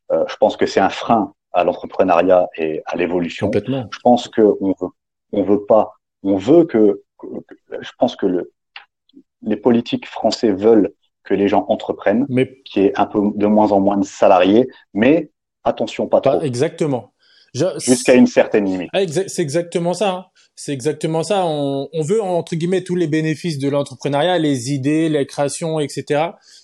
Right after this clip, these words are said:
Speaker 2: Mais par contre, euh, si une structure prend son envol, on veut, on veut quand même prendre le, sa part du, du gâteau, tu vois. Je trouve ça, c'est dur, c'est dur pour moi.
Speaker 1: Ouais, puis, puis quelle part ?
Speaker 2: Ouais, quelle part, c'est clair. Mais c'est dur pour moi parce que, tu vois, moi, vu que j'ai jamais eu l'opportunité avant Brenos de voyager,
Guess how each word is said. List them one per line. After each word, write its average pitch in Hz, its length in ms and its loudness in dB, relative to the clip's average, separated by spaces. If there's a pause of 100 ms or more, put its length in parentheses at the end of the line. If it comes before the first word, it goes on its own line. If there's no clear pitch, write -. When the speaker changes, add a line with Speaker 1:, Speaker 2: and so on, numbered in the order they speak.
(160)
Speaker 2:
Mais 147 160 0
par 151 240 -4
contre, 180 380 -2
euh, 143 240 0
si - 220 -8
une 170 80 -4
structure 170 520 -6
prend 160 180 -4
son 151 200 -6
envol, 156 500 -2
on 131 140 -6
veut, 139 360 0 (240)
on 139 80 -4
veut 143 140 0
quand 160 120 0
même 160 160 0
prendre 156 280 -4
le, 131 260 0
sa 131 200 -4
part 147 240 -2
du, 127 360 -4
du 120 140 -10
gâteau, 135 320 -2
tu - 120 -12
vois. 127 140 0
Je - 80 -14
trouve - 220 -14
ça, 117 520 -6 (400)
c'est 180 200 -4
dur, 202 240 -2
c'est 175 140 -2
dur 240 200 -2
pour 185 140 -2
moi. 175 180 2
Speaker 1:
Ouais, 147 120 0
puis, 76 180 -10 (600)
puis - 280 -18 (160)
quelle 90 180 -4
part ? - 240 2
Speaker 2:
Ouais, 147 160 0
quelle 160 200 -2
part, 147 180 -4
c'est 143 180 -6
clair. 147 300 -4
Mais 139 60 -12
c'est 185 140 -2
dur 277 160 -2
pour 226 100 0
moi 247 140 -2
parce 185 160 -4
que, 185 80 -2
tu - 200 -8
vois, 214 100 0
moi, 202 160 0
vu 147 140 -4
que 131 60 -8
j'ai 139 140 -4
jamais 165 360 -2
eu 165 100 0
l'opportunité 151 880 -4
avant 151 360 0
Brenos 139 400 -2
de 131 80 -2
voyager, 131 480 0